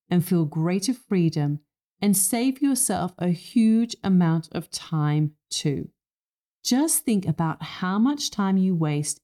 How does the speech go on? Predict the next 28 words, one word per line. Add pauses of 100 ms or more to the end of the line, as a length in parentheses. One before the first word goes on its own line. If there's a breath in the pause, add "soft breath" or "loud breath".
every
day (180)
managing (100)
all (160)
that
stuff. (840)
So,
if
you're
ready
to
make
a
change, (280 soft breath)
I'm
excited
to
let
you
know
that
I'm
going
to
be
teaching
a
live